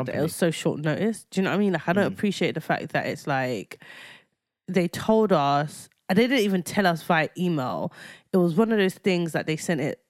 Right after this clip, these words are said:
Speaker 1: um, it wa-, we didn't, they, we, it was just a thing that you saw it.
Speaker 2: Mm.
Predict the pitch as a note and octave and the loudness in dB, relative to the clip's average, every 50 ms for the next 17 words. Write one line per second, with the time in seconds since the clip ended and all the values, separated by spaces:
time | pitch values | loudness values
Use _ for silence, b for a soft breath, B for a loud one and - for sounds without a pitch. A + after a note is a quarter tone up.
0 | _ _ - F3 F3 F3 D#3+ F#3 F#3 F#3 - - - F3+ G3+ F#3+ A#3+ A#3 G#3 - | _ _ -2 0 0 2 2 2 0 0 -2 -2 -2 0 0 2 2 0 -2 -4
1 | _ _ _ _ - G3+ F#3 D#3 D3 G3+ F#3 G#3+ A3+ G3+ - A#3 A3+ A3 A3 - | _ _ _ _ -2 -2 -2 -2 -4 -4 -2 -2 -2 0 2 2 2 2 2 2
2 | B3+ A#3 - A3 G3 - - A3+ G#3+ G3+ F#3 E3+ D#3+ D#3+ - - F#3+ F3 - - | 0 0 2 0 0 0 0 0 0 2 0 0 -2 -4 -4 -2 -2 -2 -2 -2
3 | - G#3 G3 F#3+ F#3 F3+ - - - - - C3+ C3 - A2 F#3+ | 0 2 2 4 4 2 0 -2 -6 -14 -12 -10 -8 -8 -8 -10